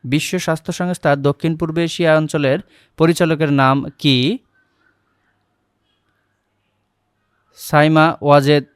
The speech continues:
পুতুল। ইও দুই হাজার, ইয়ে হচ্ছে দুই হাজার তেইশ সালে আঘাত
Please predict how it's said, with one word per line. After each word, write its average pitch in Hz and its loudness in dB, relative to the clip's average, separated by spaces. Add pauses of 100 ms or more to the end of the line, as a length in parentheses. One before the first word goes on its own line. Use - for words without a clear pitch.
(280)
পুতুল। 143 -2 (1500)
ইও 143 2
দুই 147 2
হাজার, 151 4 (760)
ইয়ে 151 0
হচ্ছে 156 -2
দুই 151 0
হাজার 147 -4
তেইশ 180 -4
সালে 165 -2 (480)
আঘাত 160 4